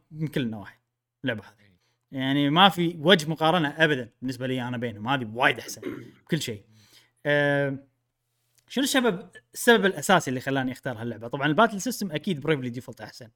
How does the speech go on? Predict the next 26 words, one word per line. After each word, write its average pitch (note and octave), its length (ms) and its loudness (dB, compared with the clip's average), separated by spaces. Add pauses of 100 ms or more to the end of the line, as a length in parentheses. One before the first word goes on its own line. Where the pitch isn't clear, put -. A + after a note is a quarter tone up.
(360)
من B2 80 -6
هذه. A2 260 -12 (380)
هذه G3 340 4
صراحة G#3+ 260 4
نظام G3+ 280 6
القتال F#3+ 460 2 (180)
حلو، G3+ 360 6
ممتع، G#3+ 320 4
فيه A3+ 200 -4
استراتيجيات، E3+ 600 -2 (500)
بس D4+ 460 0
مو، A#3+ 480 4
مو G#3 320 6
وايد، D#3+ 220 6
وايد D3+ 240 6
حلو، A2+ 220 -8
مو A3+ 160 0
هو F#3+ 120 4
الشيء E3+ 180 0
الأساسي D3+ 360 -4
اللي B2+ 120 -8
خلاني B2+ 440 -6
أحب B2+ 240 -6
اللعبة A#2 280 -8
هذه. G#2+ 220 -16 (640)
آه، C#3 720 -2